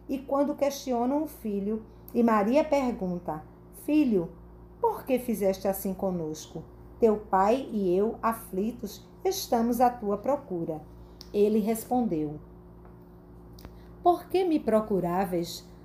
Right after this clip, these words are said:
Não sabieis que me cumpria estar na casa de meu pai?"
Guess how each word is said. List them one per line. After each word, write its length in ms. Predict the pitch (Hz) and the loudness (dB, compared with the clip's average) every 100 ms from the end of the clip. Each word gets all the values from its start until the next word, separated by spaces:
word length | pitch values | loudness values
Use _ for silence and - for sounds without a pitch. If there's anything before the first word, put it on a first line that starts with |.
| - | -4
Não 220 | 247 392 | 0 0
sabieis 880 | - 269 208 190 180 196 190 - - - - - | 0 0 0 2 2 2 0 -6 -14 -20 -20 0
que 140 | - 233 | 4 6
me 100 | 247 | 4
cumpria 720 | - 220 - 185 220 196 - | 2 0 0 0 2 0 -2
estar 460 | 220 214 - 226 269 | -6 -6 -2 0 0
na 140 | 240 | -2
casa 340 | 220 196 196 196 | -2 -2 0 -2
de 140 | 185 | -2
meu 160 | 175 170 - | -4 -4 -2
pai?" 340 | 214 277 | 0 2